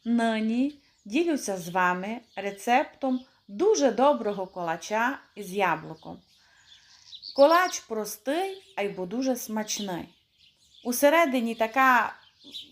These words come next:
сочна яблучна начинка із своєю кислиночкою.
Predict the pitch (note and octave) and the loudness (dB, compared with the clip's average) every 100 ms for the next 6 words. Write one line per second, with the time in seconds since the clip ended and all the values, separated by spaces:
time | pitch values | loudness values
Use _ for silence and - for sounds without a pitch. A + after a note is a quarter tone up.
0 | - - - - C4+ C4 B3 G#3 G3+ F#3+ | -20 -16 -12 2 6 6 4 -4 -6 -4
1 | A3+ A#3 G#3 G3 F#3 F#3+ F#3 F#3 F3+ G#3+ | 2 2 0 -8 -10 -10 -6 -6 -6 -4
2 | G#3 A3 B3+ C#4 - G#3+ - G#3 A#3 A3+ | -4 -4 -4 -4 -6 -8 -8 -6 -2 -2
3 | A3 A3 A3 G#3+ F#3 D#3+ - - D#3 | -2 -6 -4 -4 -4 -6 -12 -16 -14